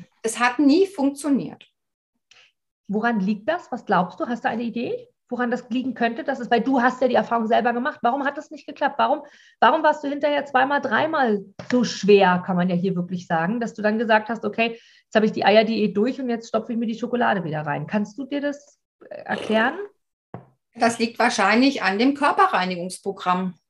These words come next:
Speaker 1: Dieses, ähm, also es, es reinigt ja den kompletten Körper, den Darm.
Speaker 2: Mhm.
Speaker 1: Ähm,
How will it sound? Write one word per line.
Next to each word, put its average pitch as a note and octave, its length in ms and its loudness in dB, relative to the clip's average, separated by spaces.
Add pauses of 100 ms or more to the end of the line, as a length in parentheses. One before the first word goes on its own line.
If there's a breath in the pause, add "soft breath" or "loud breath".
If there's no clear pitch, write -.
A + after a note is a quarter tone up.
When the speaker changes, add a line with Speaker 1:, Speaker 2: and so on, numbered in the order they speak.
(240)
Speaker 1:
Dieses, F#3+ 460 -6 (120)
ähm, G3 300 -6
also G3+ 160 0
es, A3 240 -4
es G#3+ 260 -6
reinigt B3+ 300 2
ja C#4+ 80 -4
den B3+ 160 2
kompletten B3 540 2
Körper, F3+ 400 -2
den G3 180 -2
Darm. F#3 400 0 (320 loud breath)
Speaker 2:
Mhm. G3 220 -6
Speaker 1:
Ähm, G#3+ 400 4